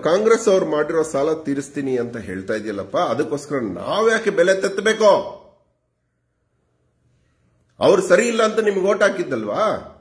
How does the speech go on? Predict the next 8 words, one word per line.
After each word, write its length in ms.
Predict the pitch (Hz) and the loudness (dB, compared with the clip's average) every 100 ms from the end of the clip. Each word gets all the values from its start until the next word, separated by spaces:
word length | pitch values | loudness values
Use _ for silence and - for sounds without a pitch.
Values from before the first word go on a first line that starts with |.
| _ _ _ _ _ _ _ _ _ _ - | _ _ _ _ _ _ _ _ _ _ -2
ನೀವು 180 | 190 226 | 4 6
ಅವ್ರ 200 | 196 233 | 6 4
ಸಾಲ 260 | 233 233 220 | 4 2 2
ತೀರ್ಸೋದು, 440 | 208 196 202 214 | 0 -2 0 2
ಅವ್ರು 220 | 220 220 | 4 4
ನಿಮ್ 160 | 202 208 | 0 -2
ಸಾಲ 240 | 277 220 | 0 0
ತೀರ್ಸೋದಾ? 800 | 208 180 123 123 185 226 - - | 0 -4 -6 -2 2 2 0 -10